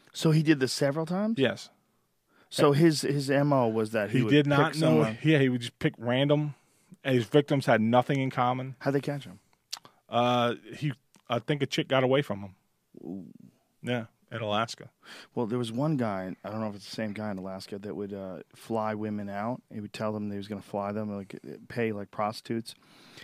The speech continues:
Speaker 1: fly them out to a place where they're gonna get their freak on. And, uh, and then he would tell them, like, "Listen, you have one hour, and in one hour, I'm going to come find you, and I'm gonna shoot you and kill you."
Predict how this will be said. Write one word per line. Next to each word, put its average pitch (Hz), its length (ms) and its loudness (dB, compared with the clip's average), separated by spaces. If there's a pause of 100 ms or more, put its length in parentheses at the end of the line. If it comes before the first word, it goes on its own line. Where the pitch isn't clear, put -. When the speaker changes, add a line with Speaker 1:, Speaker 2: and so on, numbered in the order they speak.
(120)
Speaker 1:
fly 113 300 2
them 107 160 -2
out 104 260 -4
to 101 240 -4
a 98 160 -6
place 101 360 -6
where 107 80 -6
they're 101 100 -6
gonna 101 160 -8
get 104 160 -10
their 104 100 -10
freak 107 280 -6
on. 113 240 -4 (420)
And, 107 280 -4
uh, 98 400 -6
and 107 120 -6
then 107 140 -6
he 104 100 -6
would 101 140 -8
tell 117 220 -2
them, 98 240 -8
like, 101 260 -12
"Listen, 98 380 -10 (200)
you 110 720 -2
have 95 400 -12
one 98 220 -6
hour, 98 420 -10 (340)
and 104 140 -6
in 101 160 -6
one 104 160 -4
hour, 92 500 -4
I'm 104 240 -6
going 92 280 -12
to - 80 -20
come 98 280 -10
find 101 360 -4
you, 87 100 -8
and 92 100 -10
I'm 92 160 -8
gonna 87 200 -10
shoot - 340 -10
you 87 80 -18
and 87 140 -16
kill 90 200 -8
you." 50 220 -16